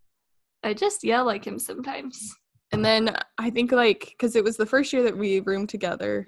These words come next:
Speaker 2: and it was like, you developed a, a crush on Sean Yu.
Speaker 1: Mm-hmm.
Speaker 2: But, <laughs> but then, yeah, <laughs> I, I just remember this very specific time when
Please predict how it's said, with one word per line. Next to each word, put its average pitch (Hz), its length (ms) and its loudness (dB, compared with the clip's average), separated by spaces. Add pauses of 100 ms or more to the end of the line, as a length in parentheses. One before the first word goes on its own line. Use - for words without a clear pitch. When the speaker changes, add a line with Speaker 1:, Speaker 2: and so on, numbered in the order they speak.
(120)
Speaker 2:
and 202 80 -4
it 196 100 -6
was 202 220 -8
like, 196 500 -6 (720)
you 214 140 -2
developed 214 500 2
a, 175 180 0 (220)
a 185 100 -6 (180)
crush - 440 -2
on 175 300 -4
Sean 196 260 -6
Yu. 185 320 -6 (400)
Speaker 1:
Mm-hmm. 190 800 -4 (340)
Speaker 2:
But, 262 760 4 (520)
<laughs> - 80 -20
but 220 180 2
then, 233 460 4 (760)
yeah, 202 400 6 (160)
<laughs> - 180 -8
I, 220 580 6
I 220 100 6
just 285 220 4
remember 247 280 6
this 233 300 4
very 208 280 0
specific 196 680 -2
time 165 380 0
when 180 220 -8